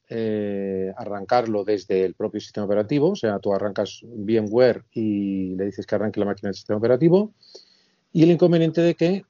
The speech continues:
como en cualquier máquina virtual, no tienes a disposición todos los sistemas del recurso, del sistema operativo. Si tú tienes dieciséis gigas de memoria, pues solo le puedes dar ocho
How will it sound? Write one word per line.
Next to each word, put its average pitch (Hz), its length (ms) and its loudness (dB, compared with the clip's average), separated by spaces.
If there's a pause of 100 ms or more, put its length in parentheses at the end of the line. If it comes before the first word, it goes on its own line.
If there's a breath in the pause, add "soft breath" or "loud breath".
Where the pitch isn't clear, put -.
como 113 240 -2
en 104 60 -4
cualquier 110 300 0
máquina 120 260 -4
virtual, 151 560 0
no 139 320 -4
tienes 143 380 -4
a 135 60 0
disposición 143 600 -4
todos 143 280 2
los 135 120 -6
sistemas 127 340 -8
del 107 340 -2
recurso, 101 480 -8
del 110 200 0
sistema - 240 -8
operativo. 107 300 0
Si 123 100 0
tú 139 140 0
tienes 139 240 0
dieciséis 123 600 -2 (380)
gigas 127 320 2
de 127 80 2
memoria, 147 540 0 (400)
pues 120 160 -2
solo 127 200 2
le 127 120 4
puedes 127 220 2
dar 139 260 2 (100)
ocho 156 500 0